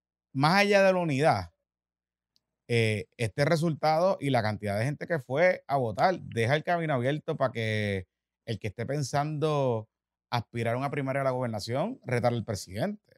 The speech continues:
Porque el que me diga, como Jesús Manuel ha dicho, que no está pensando en la candidatura a la gobernación, pues que no sea embustero. Porque una vez llega allá arriba, pues,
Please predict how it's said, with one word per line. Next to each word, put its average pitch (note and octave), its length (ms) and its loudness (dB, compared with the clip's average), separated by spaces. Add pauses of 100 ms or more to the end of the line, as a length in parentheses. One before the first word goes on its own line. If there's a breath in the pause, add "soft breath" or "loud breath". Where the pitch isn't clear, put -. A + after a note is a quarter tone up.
Porque B2 320 -4 (200)
el C#3+ 160 -4
que D3 120 -2
me C#3+ 160 0
diga, G#3 400 4
como F3 200 2
Jesús D#3 180 -2
Manuel D#3 240 -2
ha F3 80 -2
dicho, F3 420 -6
que - 80 -10
no D#3+ 60 -4
está D3 120 -8
pensando D3 280 -6
en D3+ 60 -2
la C#3+ 100 0
candidatura C3 580 -2
a C3+ 40 2
la C3 40 -2
gobernación, C3+ 520 -6
pues G2 540 -8
que B2+ 80 -14
no C3 60 -6
sea E3+ 140 -4
embustero. G#2+ 600 -8 (600)
Porque G2+ 220 -10
una C#3 140 2
vez E3 140 4
llega E3 180 2
allá E3 140 4
arriba, G3 360 2
pues, G#2+ 380 -2